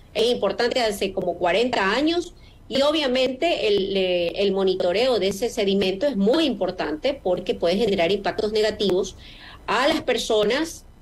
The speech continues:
en nuestra salud, a las actividades productivas como la actividad camaronera y por supuesto al entorno en el que vivimos.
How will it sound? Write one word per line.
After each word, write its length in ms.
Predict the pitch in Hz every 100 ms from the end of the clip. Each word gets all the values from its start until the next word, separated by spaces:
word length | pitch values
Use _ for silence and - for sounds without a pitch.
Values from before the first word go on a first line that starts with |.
| -
en 220 | 196 214
nuestra 280 | 247 247 226
salud, 420 | 220 226 214 254 - - -
a 120 | 214
las 120 | 277
actividades 480 | 233 - 208 208 208
productivas 520 | 208 202 202 202 233
como 160 | 196 165
la 100 | 151
actividad 320 | 170 165 170
camaronera 480 | 208 202 196 180 208
y 60 |
por 160 | - 190
supuesto 360 | - 170 165
al 100 | 180
entorno 560 | 165 156 160 165 170 170
en 160 | - 151
el 100 | 139
que 120 | 131
vivimos. 520 | 101 87 - - -